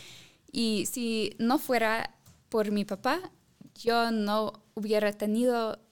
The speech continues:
algunos recursos porque mi mamá no aprendía el inglés como su primer idioma y por eso yo creo que es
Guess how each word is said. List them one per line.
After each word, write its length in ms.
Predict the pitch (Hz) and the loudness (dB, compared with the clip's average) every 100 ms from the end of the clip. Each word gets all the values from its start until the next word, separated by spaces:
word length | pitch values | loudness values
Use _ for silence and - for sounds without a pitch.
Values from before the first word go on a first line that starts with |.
| _ | _
algunos 400 | - 214 226 233 | -2 0 0 -2
recursos 680 | - 214 214 277 - 285 302 | -4 -4 0 0 -2 -6 -8
porque 400 | - 208 - 220 | -6 -4 -4 -2
mi 100 | 208 | 0
mamá 420 | 202 190 202 247 269 - - _ | 0 0 0 -2 -4 -12 -20 _
no 160 | 196 208 | -2 0
aprendía 680 | 190 202 196 190 240 240 226 | 0 -2 -2 0 0 0 -2
el 180 | 202 190 | -4 -4
inglés 420 | 190 220 262 - | -4 -2 -4 -4
como 440 | - 196 190 180 | -4 -2 -2 -4
su 140 | 180 196 | -6 -10
primer 400 | - 185 190 196 | -8 -6 -6 -6
idioma 600 | 190 180 185 196 196 214 - _ | -8 -8 -8 -6 -6 -10 -16 _
y 320 | 196 190 202 - - _ - | -4 -4 -6 -10 -20 _ -2
por 160 | 233 | 2
eso 240 | 254 - 349 | 2 2 0
yo 180 | 285 | 0
creo 300 | 269 233 214 | 0 -2 -2
que 400 | 214 196 180 175 190 - _ _ - - | -2 0 0 -2 -8 -16 _ _ -6 0
es 180 | 220 | 0